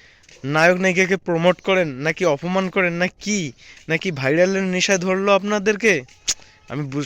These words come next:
ঠিক আমার বুঝে আসতেছে না। এগুলাকে বলে আমাদের রংপুরের তামাক। জানেন আমাদের রংপুর কী কারণে বিখ্যাত? এই তামাকের কারণেই বিখ্যাত। জানেন, এই যে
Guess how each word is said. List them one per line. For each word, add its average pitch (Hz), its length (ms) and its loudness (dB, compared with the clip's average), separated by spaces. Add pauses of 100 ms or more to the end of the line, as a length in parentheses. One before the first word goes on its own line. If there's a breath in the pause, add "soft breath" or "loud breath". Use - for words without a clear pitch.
ঠিক 175 240 -2
আমার 170 200 2
বুঝে 156 300 2
আসতেছে 131 380 -2
না। 98 160 -12 (400 soft breath)
এগুলাকে 175 500 2
বলে 156 400 4
আমাদের 156 680 2 (220)
রংপুরের 147 800 2 (380 loud breath)
তামাক। 143 420 0 (440 soft breath)
জানেন 160 320 0
আমাদের 139 300 -2
রংপুর 139 320 -4
কী 139 160 -8
কারণে 143 320 0
বিখ্যাত? 135 480 -6 (400)
এই 131 220 0
তামাকের 143 400 2
কারণেই 139 400 -2
বিখ্যাত। 120 400 -8
জানেন, 135 440 -2 (640 loud breath)
এই 151 160 -4
যে 165 340 2